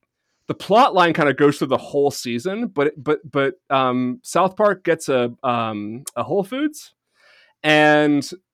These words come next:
the Whole Foods, like, completely upends the whole economy of South Park. And there's some really great commentary in that. So, like, the, the,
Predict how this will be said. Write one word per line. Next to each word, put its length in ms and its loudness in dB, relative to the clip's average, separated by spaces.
the 200 0
Whole 240 4
Foods, 340 2
like, 160 0
completely 840 -2
upends 600 -2
the 80 -4
whole 400 -4
economy 520 -6
of 100 -10
South 280 -6
Park. 380 -8
And 500 2
there's 220 0
some 220 2
really 380 2
great 320 2
commentary 720 -4
in 140 -6
that. 260 -2
So, 160 2
like, 260 2
the, 380 0
the, 180 2